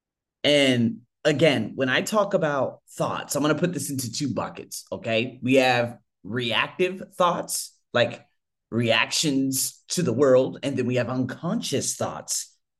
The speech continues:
that are triggered by events, experiences, emotions, things,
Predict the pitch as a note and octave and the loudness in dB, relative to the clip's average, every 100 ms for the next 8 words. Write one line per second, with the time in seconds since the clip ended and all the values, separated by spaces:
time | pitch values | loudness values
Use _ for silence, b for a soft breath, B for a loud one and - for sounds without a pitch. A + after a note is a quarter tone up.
0 | _ _ A#2+ A2+ G#2+ D#3+ B2+ A2 B2 A2 | _ _ 2 2 0 0 2 2 4 2
1 | A2 C3+ C#3+ C3+ - - C#3 C3+ C3 C#3 | 2 0 -2 -4 -8 -2 2 2 2 0
2 | B2+ - - _ A#2+ C#3 D3 C3+ C3+ B2+ | -2 -6 -14 _ 2 4 2 2 -2 0
3 | C3 C3 C3+ C3+ C3 - | 0 2 2 0 -4 -10